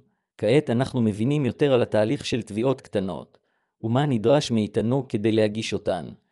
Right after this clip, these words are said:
בין אם מדובר במסמכים נדרשים שיכולים לחזק את טענותינו, ובין אם מדובר בתנאים הנדרשים בהם נצטרך לעמוד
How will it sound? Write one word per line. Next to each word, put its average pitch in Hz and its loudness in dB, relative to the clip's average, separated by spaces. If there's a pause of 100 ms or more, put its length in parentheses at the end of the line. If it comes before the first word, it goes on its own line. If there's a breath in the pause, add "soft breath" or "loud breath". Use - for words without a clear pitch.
(200)
בין 127 -2
אם 113 0
מדובר 110 2
במסמכים 127 -2
נדרשים 131 -4
שיכולים 127 -2
לחזק 123 -4
את - -14
טענותינו, 117 -2
ובין 127 0
אם 110 0
מדובר 110 2
בתנאים 123 -2
הנדרשים 123 -2
בהם 113 2
נצטרך 127 -2
לעמוד 120 0